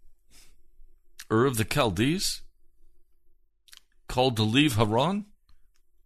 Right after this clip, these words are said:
Mesopotamia, and go to the land of promise.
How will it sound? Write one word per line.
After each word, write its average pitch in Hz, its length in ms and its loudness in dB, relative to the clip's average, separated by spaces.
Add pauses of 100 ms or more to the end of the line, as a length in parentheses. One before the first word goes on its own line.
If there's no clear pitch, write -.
(180)
Mesopotamia, 156 1000 0 (1500)
and 117 240 0
go 196 480 0 (180)
to 165 140 -2
the 151 180 0
land 165 400 0
of - 220 -6
promise. - 800 -2